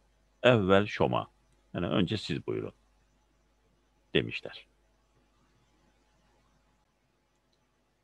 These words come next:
Merdi kargerra burdent, e, işçi olan adamı, yani işçi olanı, işçiyi burdent götürmüşler. Seri kar.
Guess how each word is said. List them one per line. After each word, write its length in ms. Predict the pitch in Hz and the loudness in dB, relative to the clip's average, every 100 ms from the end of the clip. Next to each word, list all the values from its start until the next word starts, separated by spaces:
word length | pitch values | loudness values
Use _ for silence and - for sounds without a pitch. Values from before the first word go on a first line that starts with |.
| _ _ _ _ _ | _ _ _ _ _
Merdi 480 | 95 107 165 170 143 | -2 2 2 2 -4
kargerra 800 | - 117 117 101 131 110 82 85 - | 0 2 2 2 0 2 2 0 0
burdent, 480 | 98 92 71 69 110 - _ _ _ _ _ _ _ _ _ _ _ _ | 0 2 2 0 -4 -14 _ _ _ _ _ _ _ _ _ _ _ _
e, 140 | 95 87 | -4 -2
işçi 360 | - - - | -2 -2 2
olan 240 | 120 80 73 | 2 2 0
adamı, 520 | 67 64 64 87 82 | -2 -4 -4 -4 -6
yani 160 | - 64 | -8 -8
işçi 260 | - - 62 | -8 -6 -6
olanı, 440 | 57 57 78 180 - _ - | -6 -8 -8 -8 -12 _ -8
işçiyi 640 | - - - 58 60 - - 85 | -8 -8 -10 -8 -6 -8 -10 2
burdent 460 | 117 71 65 - | 2 2 -4 0
götürmüşler. 680 | 117 101 82 65 62 - 101 - _ _ _ _ _ | 0 0 -2 -4 -4 -2 -2 -4 _ _ _ _ _
Seri 380 | - 117 78 | -2 0 0
kar. 300 | - 85 64 | -2 -2 -2